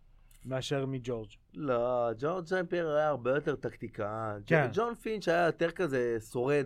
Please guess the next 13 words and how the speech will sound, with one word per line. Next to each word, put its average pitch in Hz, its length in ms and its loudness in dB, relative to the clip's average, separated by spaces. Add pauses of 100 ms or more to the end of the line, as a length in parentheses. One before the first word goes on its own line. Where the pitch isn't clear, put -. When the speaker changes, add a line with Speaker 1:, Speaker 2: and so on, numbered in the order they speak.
Speaker 2:
כל 135 200 -4
דבר, 139 600 2
וכל 117 380 -2
הזמן, 127 380 -4
אתה - 80 -2
יודע, 113 320 0
זה 135 80 0
Speaker 1:
lay 156 360 8
and - 40 -4
pray. 131 260 2 (380)
Speaker 2:
כן, 196 520 0
אה, 202 200 -2
ג'ו-, 185 280 -2